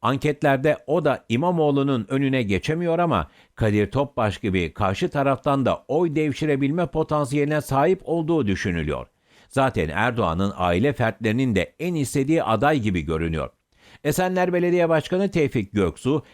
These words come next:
beş yıldır İmamoğlu'yla futbol tabiriyle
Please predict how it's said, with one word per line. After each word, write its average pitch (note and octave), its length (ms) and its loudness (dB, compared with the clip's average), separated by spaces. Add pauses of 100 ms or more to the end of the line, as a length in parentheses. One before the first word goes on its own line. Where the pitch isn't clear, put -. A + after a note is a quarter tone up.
beş C#3+ 340 0
yıldır G#2 380 0
İmamoğlu'yla B2 800 0
futbol D#3+ 400 -2
tabiriyle B2 800 2